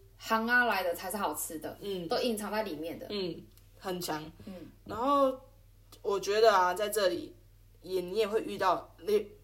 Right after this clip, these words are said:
Speaker 2: 我们，我们遇到的可能都是好人啊，都，大部分都是那种个性好、品性好的人，但是也是会有听说到那种八卦哥的。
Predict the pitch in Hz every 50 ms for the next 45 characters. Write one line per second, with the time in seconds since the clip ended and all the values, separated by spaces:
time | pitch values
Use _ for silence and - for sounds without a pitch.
0 | - - 196 196 196 208 208 202 - - - 202 202 202 180 - 294 285 277 294
1 | 262 220 208 - 214 185 170 170 175 196 226 - 233 233 214 208 208 - - -
2 | - - - - - - - 170 156 - - - - - - - - - - -
3 | - - - - - - - - - - - - - 240 240 240 240 - 247 240
4 | 226 233 233 233 226 220 196 208 208 214 208 208 202 175 170 175 - - - -
5 | - - - - - - 202 196 196 208 196 185 185 165 - - - - 156 175
6 | 180 180 180 180 - - - - - - - - - - - - - 233 240 240
7 | 240 247 233 208 208 - - - 170 175 170 156 160 - - 226 233 240 240 208
8 | 170 160 - - - 190 190 190 - 185 180 180 190 185 175 170 175 175 165 170
9 | - 175 180 - - - - - - - - - - - - - - - - -
10 | - - - - - - - - - - - - - - - - - - - -
11 | - - - - - - - - 185 185 190 - 202 190 165 160 - - - -
12 | -